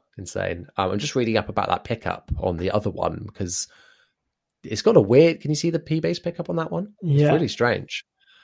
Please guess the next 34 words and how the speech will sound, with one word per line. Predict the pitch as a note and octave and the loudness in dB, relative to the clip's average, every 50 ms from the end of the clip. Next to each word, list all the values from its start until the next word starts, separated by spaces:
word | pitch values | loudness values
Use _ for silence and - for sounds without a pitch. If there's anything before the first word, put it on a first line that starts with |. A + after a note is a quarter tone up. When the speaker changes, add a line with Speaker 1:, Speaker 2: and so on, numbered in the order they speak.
| - - - - _ _ _ _ _ _ - | -20 -20 -20 -20 _ _ _ _ _ _ -8
Speaker 1:
Um, | - G#2 G2+ G2+ G2 G2 G2+ - - - _ _ - | -4 -2 -2 -2 -2 -2 -4 -6 -8 -12 _ _ -2
it | A#2+ A#2 | -2 0
is | - A#2 A2+ A2 G#2 - - | 2 2 2 0 0 -2 2
a | A2 G#2 G2+ G2+ G2 G2+ G2 G2 G2 G2 - _ _ _ _ _ _ _ _ _ _ _ _ _ _ _ _ _ _ _ - | 4 6 6 6 4 4 4 2 0 -2 -4 _ _ _ _ _ _ _ _ _ _ _ _ _ _ _ _ _ _ _ -6
Lace | - F#2+ G2 A2 B2+ C3+ B2 - - - - - - - _ - | -2 2 4 4 4 4 2 -2 -2 -2 -2 -2 -4 -6 _ -2
Aluma | G2 F#2 F2+ F#2 F#2+ A2+ D#3+ F#3+ F#3 C#3 - - | 0 0 0 0 0 2 2 2 0 -2 -4 -6
pickup. | - - - _ - - - _ _ - - - _ _ _ _ _ _ _ _ _ _ _ _ _ _ _ _ - - | -10 -16 -14 _ -12 -14 -14 _ _ -20 -20 -20 _ _ _ _ _ _ _ _ _ _ _ _ _ _ _ _ -18 -16
I | G1+ G1+ G1+ - - - - _ _ _ _ - _ _ _ _ - _ - - - | -16 -16 -16 -18 -20 -20 -20 _ _ _ _ -20 _ _ _ _ -20 _ -20 -16 -12
don't | - A2 - - | -12 -10 -10 -10
know | G#2 | -10
what | G2 G2+ | -12 -12
that | - F#2 - - | -12 -12 -10 -8
means. | G2 G#2+ G2 - - G2 - - - - _ _ - | -6 -6 -6 -8 -10 -10 -10 -10 -12 -12 _ _ -8
Um, | F2+ E2+ D#2+ F2 F2+ | -8 -6 -6 -6 -6
somebody | - A2 A2+ A#2 F#2 E2 | -6 -4 -4 -4 -4 -6
in | E2+ | -6
the | F2 | -6
comments | - G2 G#2 G2+ F2 E2 - - - | -4 -2 0 0 0 -2 -4 -6 -4
or, | F#2+ F2+ E2+ E2+ E2 - | -2 0 2 2 0 0
or | - F2 E2+ E2+ E2+ - | 0 0 0 0 0 -2
reach | F2+ G2 G#2 - - F#2 | -2 -2 -2 -2 0 2
out | F#2+ A2 E2+ D#2 | 4 4 4 4
and | E2 | 4
let | F2+ F#2+ F#2+ | 2 2 2
me | F#2 | 2
know | F2 G2 G#2+ | 2 4 4
if | F2+ - - | 4 2 0
you, | F2+ E2+ E2 - | -6 -10 -10 -8
if | - E2+ E2 | -10 -10 -10
you've | E2+ E2 - | -12 -14 -10
heard | - A2+ A2 F#2+ - | -4 -2 -2 -2 -2
these | - - - | -4 -10 -12
pickups | - F2 - - - - - | -12 -14 -12 -14 -14 -16 -16
before, | - - - - - F#2 F#2+ F2+ - F2+ | -20 -20 -16 -10 -6 -6 -4 -4 -6 -8